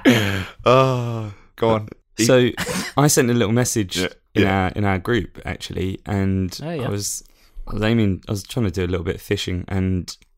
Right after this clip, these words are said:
Speaker 2: I wrote, "Meh,
Speaker 1: Mm.
Speaker 2: dot,
Speaker 3: What?
Speaker 2: dot, dot," and nobody replied to it. And
Speaker 1: It's
Speaker 2: I
Speaker 1: 'cause
Speaker 2: was
Speaker 1: it was night time. I was tired. I had to get up at four thirty in the fucking morning, Gareth.
Speaker 2: Well, you still managed to message me after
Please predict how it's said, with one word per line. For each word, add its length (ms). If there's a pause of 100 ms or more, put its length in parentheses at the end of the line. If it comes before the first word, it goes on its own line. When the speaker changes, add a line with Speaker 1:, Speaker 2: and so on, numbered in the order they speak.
Speaker 2:
I 180
wrote, 340 (440)
"Meh, 480 (380)
Speaker 1:
Mm. 300 (460)
Speaker 2:
dot, 180
Speaker 3:
What? 80
Speaker 2:
dot, 260
dot," 240 (340)
and 400 (220)
nobody 460
replied 480
to 160
it. 180
And 100
Speaker 1:
It's 40
Speaker 2:
I 60
Speaker 1:
'cause 120
Speaker 2:
was 80
Speaker 1:
it 40
was 100
night 240
time. 300
I 60
was 120
tired. 600
I 40
had 100
to 40
get 120
up 80
at 80
four 360
thirty 460
in 60
the 60
fucking 480
morning, 440
Gareth. 500 (120)
Speaker 2:
Well, 300
you 120
still 240
managed 360
to 220
message 520
me 300
after 520